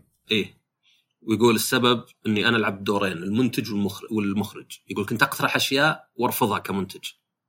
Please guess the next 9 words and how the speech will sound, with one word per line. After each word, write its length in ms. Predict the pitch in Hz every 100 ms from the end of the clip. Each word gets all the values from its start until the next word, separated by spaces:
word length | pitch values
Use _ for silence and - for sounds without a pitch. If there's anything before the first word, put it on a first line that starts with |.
| _ _ _ _ _ _ _ _ _ -
فيقول: 680 | 104 104 135 156 135 - _ _ -
"لعبت 380 | 127 - -
دورين 500 | 117 110 120 131 131
في 100 | 107
نفس 180 | 110 -
الوقت، 320 | 104 113 117
فما 520 | - 104 101 98 - 143
أحس 300 | 135 127 110
إنها"، 420 | 92 98 85